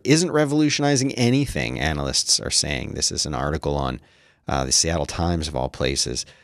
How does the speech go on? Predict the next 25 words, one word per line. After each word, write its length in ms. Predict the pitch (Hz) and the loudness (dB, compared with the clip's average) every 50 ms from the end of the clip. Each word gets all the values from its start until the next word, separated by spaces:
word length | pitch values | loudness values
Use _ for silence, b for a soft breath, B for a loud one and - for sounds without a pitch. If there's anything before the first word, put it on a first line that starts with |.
| b b b b | b b b b
Uh, 180 | b 78 82 80 | b 2 2 2
but 220 | 73 - 104 - | 2 0 2 4
look 160 | 113 123 135 - | 4 4 4 4
at 100 | 196 - | 2 2
what 140 | 160 160 | 2 0
happened. 640 | 143 120 143 143 147 147 - - 76 71 71 69 - - b b b b b | 0 0 2 2 0 0 0 0 -2 -2 -2 -6 -8 -12 b b b b b
When 180 | b 95 117 117 | b 4 4 4
they 140 | 123 131 135 | 4 4 2
announced 500 | 139 139 139 135 147 165 175 170 - - | 2 2 2 2 2 2 2 2 2 2
this, 340 | 98 87 82 92 - - - b b b | 2 2 2 2 0 -2 -2 b b b
C 280 | b - - - 135 143 | b 2 4 4 4 4
V 200 | 143 156 147 131 | 4 4 4 2
S 420 | 104 92 92 98 - - - - - _ _ _ _ _ - | 2 2 2 2 2 0 0 -2 -4 _ _ _ _ _ 0
shed 300 | - - - 123 117 - | 2 4 4 4 4 4
eight 200 | - 127 143 - | 2 2 0 0
point 280 | - - 139 139 131 | 2 2 2 2 4
six 240 | - - 127 117 - | 2 2 2 0 0
percent, 500 | - - 107 - - - 82 85 85 - | 0 2 2 2 2 2 0 -2 -2 0
Walgreen-, 760 | - 107 113 120 131 147 143 131 135 139 135 135 131 131 127 127 b b b b b - - | 4 4 6 6 6 4 2 2 0 2 2 2 2 2 0 -2 b b b b b -12 -6
Walgreens 540 | - 123 113 117 123 139 135 143 139 139 135 | 0 4 6 6 6 6 4 2 2 4 4
sank 320 | - - 120 107 107 98 - | 4 4 4 4 2 2 2
nine 380 | 110 107 110 113 120 123 123 | 4 4 4 4 4 2 2
point 300 | 113 - 113 104 101 98 | 2 2 2 4 4 4
six 260 | - - 117 104 - | 2 2 2 0 -4
percent. 480 | - - 76 80 - - - - - - | -6 -4 -2 -2 -2 -2 -4 -6 -8 -10